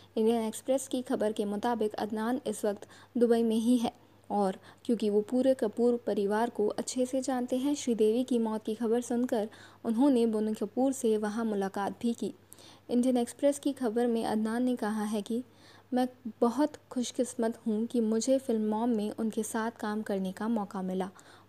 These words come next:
और ये जानकर बेहद दुखी हूँ कि अब वो इस दुनिया में नहीं हैं। अदनान ने आगे कहा कि जब मैं श्रीदेवी की मौत की खबर सुनने के बाद बोनी कपूर से मिला तो वो बच्चों की तरह रो रहे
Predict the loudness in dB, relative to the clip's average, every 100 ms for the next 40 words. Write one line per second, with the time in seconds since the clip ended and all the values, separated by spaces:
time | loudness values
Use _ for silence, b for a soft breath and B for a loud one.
0 | 0 2 4 2 0 0 2 2 2 0
1 | -2 0 0 2 2 0 -4 -4 0 2
2 | 2 0 -2 0 0 0 0 -2 -4 -8
3 | b b b b b -4 0 0 2 2
4 | 2 0 -2 -2 -2 -4 -6 -6 B B
5 | B 0 2 4 0 0 2 2 2 2
6 | 2 2 0 0 -4 -2 0 0 -2 0
7 | 2 2 2 2 0 -2 -4 -2 -2 0
8 | -4 -2 -2 0 0 0 0 -2 2 2
9 | 4 2 -2 -4 -2 -2 -2 -2 -2 -2
10 | -4 -6